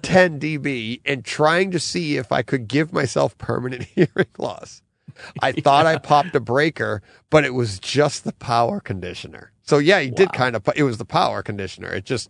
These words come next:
Speaker 1: he was
Speaker 2: Right.
Speaker 1: drawing too
Speaker 2: He
Speaker 1: much
Speaker 2: blew out
Speaker 1: power.
Speaker 2: the, yeah.
Speaker 1: Yeah.
Speaker 2: Wow.
Speaker 1: Crazy. So that, that's inc-, incredible. So now we get to the, uh, Patreon donation. "Lastly,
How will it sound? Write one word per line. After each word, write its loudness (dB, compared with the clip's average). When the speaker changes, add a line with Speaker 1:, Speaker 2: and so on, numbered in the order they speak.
Speaker 1:
he -8
was -10
Speaker 2:
Right. -6
Speaker 1:
drawing 0
too -8
Speaker 2:
He -4
Speaker 1:
much -6
Speaker 2:
blew -2
out 0
Speaker 1:
power. -12
Speaker 2:
the, -14
yeah. -10
Speaker 1:
Yeah. -6
Speaker 2:
Wow. -18
Speaker 1:
Crazy. -4
So -4
that, 0
that's -2
inc-, -8
incredible. -4
So 4
now 2
we 2
get -2
to -4
the, -4
uh, 2
Patreon -6
donation. -10
"Lastly, 0